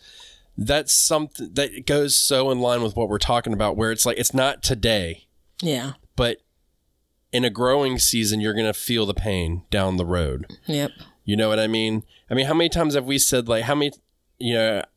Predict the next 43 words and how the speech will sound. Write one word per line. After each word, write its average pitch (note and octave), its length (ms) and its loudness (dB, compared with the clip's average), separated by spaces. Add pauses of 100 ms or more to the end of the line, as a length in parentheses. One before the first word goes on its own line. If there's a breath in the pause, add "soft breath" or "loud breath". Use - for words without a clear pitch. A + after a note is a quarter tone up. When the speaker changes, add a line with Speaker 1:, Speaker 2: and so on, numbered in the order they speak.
Speaker 1:
have A#2+ 180 2
you B2 120 0
been B2 120 0
driving A#2+ 400 2
around A2 540 2 (480 soft breath)
and G#2+ 520 0
you G#2+ 140 0
see G#2 800 0
a G#2+ 60 0
squash G#2 460 2
farm C#2 420 -2 (640 soft breath)
or G2+ 540 2
a G2 40 -2
tomato G2+ 340 0
farm? G#2+ 180 -2
Like, A#2 120 -2
you C3+ 80 2
always C3+ 280 2
see, - 160 2
like, G#2 180 -2
corn, G2+ 460 0
soybeans, F#2 640 0
and E2+ 140 0
wheat. F#2 300 -2
Like, F#2+ 140 0
that's, B2 220 2
like, A#2 180 2
the - 100 -2
Speaker 2:
Mm-hmm. G2 100 0
Speaker 1:
real G#2+ 140 0
common G2 240 0
one. G2 120 2
In G2+ 40 2
Speaker 2:
Mm-hmm. G#2 60 4
Speaker 1:
my C#3 120 2
area, A2+ 240 2
it G#2 60 0
used C#3+ 240 2
to A2 80 0
be, F#2+ 380 -2 (640 loud breath)
um, F#2 280 2
tobacco G2 440 0
fields. B1+ 560 -2